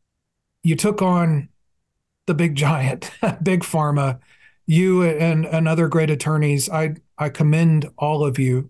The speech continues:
I can't imagine how hard that fight was, uh, the resources that it took, the risk that you took in doing that.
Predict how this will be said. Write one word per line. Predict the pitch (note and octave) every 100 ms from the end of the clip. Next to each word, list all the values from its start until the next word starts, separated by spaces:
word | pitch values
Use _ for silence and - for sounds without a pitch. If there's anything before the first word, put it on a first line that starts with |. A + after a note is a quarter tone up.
| -
I | D3+
can't | E3 E3+ E3
imagine | D3 D3 D#3 D3 D3 C#3 B2 _ _ _ _ -
how | F3+ E3+
hard | D#3+ D#3+
that | D3 C#3+
fight | - C#3 B2 C#3
was, | D#3+ E3+ D#3 - - _ _ _ _ _ -
uh, | C#3
the | C#3+
resources | E3 E3+ F3 D#3+ F3 C#3
that | D3+ B2
it | B2+
took, | - G3+ G3+ -
the | C#3+
risk | A#2+ G3+ F3 -
that | G3 F3
you | F3+
took | F3 F#3+ F3+ - -
in | D#3+
doing | D3+ E3 D#3+ D#3
that. | D3+ D3 C#3+